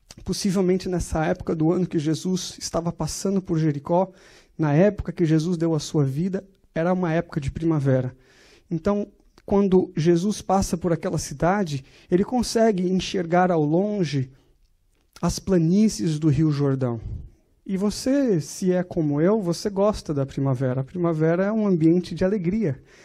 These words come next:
é um ambiente de vida. Você vê as flores, os pássaros cantam, a brisa suave que toca a, a natureza, tudo aquilo que gera a alegria da primavera. Mas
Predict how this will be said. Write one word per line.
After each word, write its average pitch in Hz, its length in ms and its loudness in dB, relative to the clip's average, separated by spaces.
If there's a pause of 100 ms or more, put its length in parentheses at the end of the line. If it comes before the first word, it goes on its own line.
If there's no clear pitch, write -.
(280)
é 175 60 4
um 190 100 8
ambiente 190 400 2
de 180 120 -2
vida. 160 560 2 (360)
Você 180 260 0
vê 165 160 2
as 170 160 2
flores, 180 520 2
os 151 180 -6
pássaros 180 680 -2
cantam, 180 560 0
a 147 80 2
brisa 175 500 6
suave 170 720 4
que 151 120 -6
toca 196 600 2 (300)
a, 165 360 -2
a 175 40 2
natureza, 175 1000 4 (320)
tudo 277 340 2
aquilo 208 400 0
que 196 220 -2
gera 165 540 4
a 151 80 6
alegria 185 500 4
da 175 100 2
primavera. 160 560 2
Mas 196 300 0